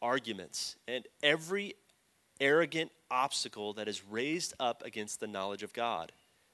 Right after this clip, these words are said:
We take every thought captive to make it obey Christ."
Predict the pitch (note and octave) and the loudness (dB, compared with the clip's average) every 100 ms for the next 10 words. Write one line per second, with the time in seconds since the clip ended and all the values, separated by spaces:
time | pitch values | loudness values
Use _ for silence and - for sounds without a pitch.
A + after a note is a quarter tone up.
0 | _ _ _ _ _ _ - C#3 - D3+ | _ _ _ _ _ _ -8 -4 4 6
1 | - - D3+ E3+ E3 F3+ F#3 - - G3+ | 4 0 2 2 2 0 0 -8 0 4
2 | G#3 G#2+ - - - _ _ _ - - | 6 4 -4 -8 -10 _ _ _ -6 0
3 | E3+ - G#2+ F#2+ - - A#2 A2+ - B2 | 0 0 -6 -6 -8 -10 -4 -4 -4 -6
4 | A2 A2+ G#2 G#2 - C3+ A2+ E2 - - | -4 -2 -2 -2 -4 -2 -2 -2 -6 -8